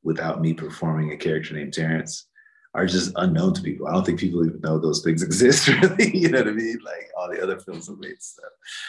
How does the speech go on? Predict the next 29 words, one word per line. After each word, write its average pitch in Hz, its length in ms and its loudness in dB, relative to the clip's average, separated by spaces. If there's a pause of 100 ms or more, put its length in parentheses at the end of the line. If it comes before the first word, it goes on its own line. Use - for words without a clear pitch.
(240)
'cause 90 140 2
it 85 140 2
just 87 260 0
doesn't, 82 500 0 (280)
you 73 140 -8
know, 73 220 -8
I'm 80 120 -8
not 76 220 -6
in 80 120 -4
it, - 200 -10
you 78 120 -6
know, 82 100 -12
I'm 73 180 -12
not - 280 -10 (420)
the - 100 -12
face 73 300 -6
of 78 120 -4
it, 76 60 -6
and 76 100 -12
they 73 80 -8
feel 80 260 -2
differently. - 500 -4 (760)
But 95 100 0
for 95 140 4
this 101 260 6
kind 87 300 0
of, 82 180 0 (920)
you 85 140 -8
know, - 240 -12